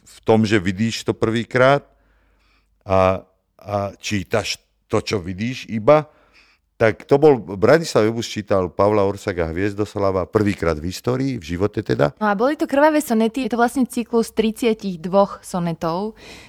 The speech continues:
Speaker 2: ktoré Pavol Orsak Hviezdoslav
Speaker 1: Aha.
Speaker 2: napísal, aby nejakým spôsobom, eh, vyjadril svoje zhnusenie z prvej svetovej vojny.
Speaker 1: Aj, aj, aj.
Speaker 2: Samozrejme je to Pavol Orsak Hviezdoslav, ktorý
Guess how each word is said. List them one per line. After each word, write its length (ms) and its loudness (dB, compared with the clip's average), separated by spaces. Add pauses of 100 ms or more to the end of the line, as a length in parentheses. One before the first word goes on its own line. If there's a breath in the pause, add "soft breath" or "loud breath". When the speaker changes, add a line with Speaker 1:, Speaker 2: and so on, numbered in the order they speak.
Speaker 2:
ktoré 200 -2
Pavol 320 2
Orsak 240 -4
Hviezdoslav 560 -2
Speaker 1:
Aha. 100 -4
Speaker 2:
napísal, 580 2 (600 soft breath)
aby 260 0
nejakým 380 2
spôsobom, 960 0
eh, 420 -6 (480)
vyjadril 540 4
svoje 320 0
zhnusenie 480 2
z 320 2
prvej 240 4
svetovej 480 -2
vojny. 400 -2
Speaker 1:
Aj, 240 -8
aj, 60 -14 (100)
aj. 160 -16
Speaker 2:
Samozrejme 480 2
je 80 -2
to 80 -4
Pavol 180 2
Orsak 300 0
Hviezdoslav, 480 0
ktorý 560 -2